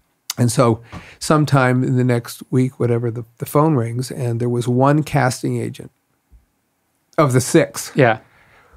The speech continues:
Speaker 1: who's, like, the big casting agent, who thought it was the greatest
Speaker 2: Sure.
Speaker 1: show she'd ever seen,
Speaker 2: Yeah.
Speaker 1: and immediately casts her in this great big thing. The woman becomes a huge success. But the point being, that was all that mattered.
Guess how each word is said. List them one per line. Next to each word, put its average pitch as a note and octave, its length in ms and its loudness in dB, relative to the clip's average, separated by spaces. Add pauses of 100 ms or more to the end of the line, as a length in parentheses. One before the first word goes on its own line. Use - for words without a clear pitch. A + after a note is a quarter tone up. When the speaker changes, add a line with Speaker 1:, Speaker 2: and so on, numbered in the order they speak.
(300)
Speaker 1:
who's, F3 200 4
like, D3 160 2
the C3 320 2
big A#2 300 0
casting B2 440 -4
agent, - 240 -14 (600)
who - 160 0
thought C#3+ 220 4
it C3 60 2
was A#2+ 200 0
the C3+ 60 4
greatest C3 500 4 (360)
Speaker 2:
Sure. C3 260 4 (140)
Speaker 1:
show D3+ 340 4
she'd C#3+ 200 4
ever C3 200 4
seen, C3 440 4
Speaker 2:
Yeah. B2+ 100 6
Speaker 1:
and C3 80 6
immediately C#3 400 4
casts C3 420 0
her C3+ 140 2
in B2 120 2
this A#2 140 -4
great - 360 0
big A#2 220 0
thing. A2+ 400 -4
The - 80 -18
woman A#2 380 0
becomes A2+ 340 -6
a A#2 40 -4
huge A2 220 -2
success. B2+ 360 0
But C3+ 160 0
the C3+ 60 -6
point D#3 240 2
being, D3 200 2 (340)
that D#3+ 160 2
was D#3+ 140 2
all C#3+ 160 6
that B2 140 -4
mattered. A#2+ 380 -2